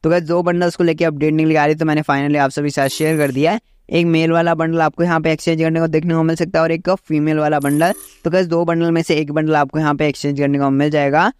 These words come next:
So जैसे मेरे पास कोई कन्फर्म अपडेट मिलेगी तो गाइस, मैं नेक्स्ट वीडियो के अंदर आप सभी के साथ जो है शेयर कर दूंगा इससे रिलेटेड कि कौन सा बंडल जो है finally हमारे एफ़एफ़ टोकन के अंदर आने वाला है। So नेक्स्ट वीडियो के अंदर मैं आपको कन्फर्म डेट भी बता दूंगा कि कब जो है मैजिक शो, मतलब कब जो है एफ़एफ़ टोकन स्टोर अपडेट होगा।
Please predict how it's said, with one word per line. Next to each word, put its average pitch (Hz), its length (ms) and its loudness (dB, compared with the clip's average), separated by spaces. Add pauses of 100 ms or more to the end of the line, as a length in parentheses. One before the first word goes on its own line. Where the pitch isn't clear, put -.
(200)
So 160 100 -2
जैसे 165 280 2
मेरे 175 140 2
पास 170 140 0
कोई 175 140 0
कन्फर्म 160 360 0
अपडेट 151 320 0
मिलेगी 156 280 2
तो 156 80 2
गाइस, 160 180 2
मैं 151 80 2
नेक्स्ट 143 260 0
वीडियो 151 200 2
के 147 60 -2
अंदर 147 120 0
आप 143 120 2
सभी 143 180 -2
के 135 60 -4
साथ 139 140 0
जो 143 140 0
है 233 140 2 (300)
शेयर 185 300 2
कर 175 160 0
दूंगा 160 220 -2
इससे 160 180 -2
रिलेटेड 151 320 -2
कि 175 140 0
कौन 151 220 0
सा 151 140 0
बंडल 147 260 -2
जो 147 120 -2
है 170 60 0
finally 147 440 0
हमारे 143 240 0
एफ़एफ़ 135 280 -4
टोकन 135 260 0
के 139 60 0
अंदर 135 180 2
आने 127 280 0
वाला 147 220 2
है। 208 100 0 (280)
So - 80 -4
नेक्स्ट 160 280 0
वीडियो 165 180 0
के 165 40 -2
अंदर 160 140 0
मैं 160 60 2
आपको 156 220 -2
कन्फर्म 147 440 -2
डेट 143 220 0
भी 156 120 0
बता 143 280 0
दूंगा 143 260 0
कि 156 120 -2
कब 143 220 -2
जो 147 120 -2
है 156 60 -2
मैजिक 139 300 -4
शो, 131 220 -8
मतलब 135 340 -2
कब 143 140 0
जो 151 120 0
है 170 80 2 (400)
एफ़एफ़ 151 360 -2
टोकन 156 220 0
स्टोर 151 240 0
अपडेट 143 400 -2
होगा। 147 320 0